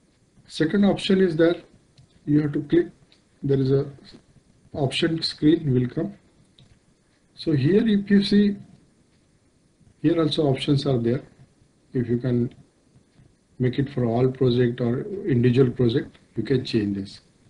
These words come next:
Work start on financial years, then default timing, start timing, end timing,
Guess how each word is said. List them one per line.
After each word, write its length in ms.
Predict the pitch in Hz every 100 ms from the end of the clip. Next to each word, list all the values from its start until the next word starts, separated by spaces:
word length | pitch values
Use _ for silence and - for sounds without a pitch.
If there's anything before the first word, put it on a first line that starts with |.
| _ _ _
Work 260 | 120 120 -
start 360 | - 117 107
on 260 | 113 110 117 - - - - - _ _ _ _ _ - _ _ _
financial 580 | - 117 117 120 117 110
years, 520 | 110 113 113 110 - - - - _ _ -
then 380 | 113 117 110 127 _
default 440 | 120 110 120 110 123
timing, 420 | 110 107 107 120 -
start 460 | - 120 117 -
timing, 340 | 113 107 107 110
end 280 | 113 101
timing, 380 | 104 104 101 101